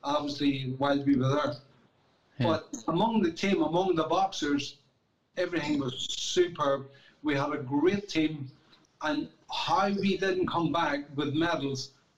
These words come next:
Speaker 1: from those six fighters, I will never know.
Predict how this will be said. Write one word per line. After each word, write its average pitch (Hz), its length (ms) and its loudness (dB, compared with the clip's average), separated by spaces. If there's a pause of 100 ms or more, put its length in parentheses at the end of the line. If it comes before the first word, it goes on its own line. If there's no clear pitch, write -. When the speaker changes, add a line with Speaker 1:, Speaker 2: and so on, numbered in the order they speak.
Speaker 1:
from 143 320 4 (120)
those 180 280 4
six - 280 -2
fighters, 139 540 -2 (600)
I 156 140 0
will 143 160 4
never 156 240 2
know. 127 280 0